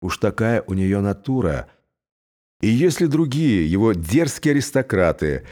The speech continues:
может быть, именно из-за своей принадлежности к древнейшим родам стали как-то уж слишком слабонервными и хилыми –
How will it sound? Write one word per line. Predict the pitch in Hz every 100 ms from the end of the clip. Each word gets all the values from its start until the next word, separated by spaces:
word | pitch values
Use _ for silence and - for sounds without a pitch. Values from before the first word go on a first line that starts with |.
| - - - -
может | 131 151 143
быть, | 143 -
именно | 143 139 135 131 120
из-за | - 104 95
своей | 110 113 113
принадлежности | - 107 101 90 113 98 98 - 95
к | 80
древнейшим | 95 95 101 95 101 92
родам | 95 87 143 156 101
стали | - - 92 87 87 85 -
как-то | 92 -
уж | 95 -
слишком | 104 101 - 90
слабонервными | - 92 92 101 104 80 82 82
и |
хилыми – | 82 - 92 82 78 65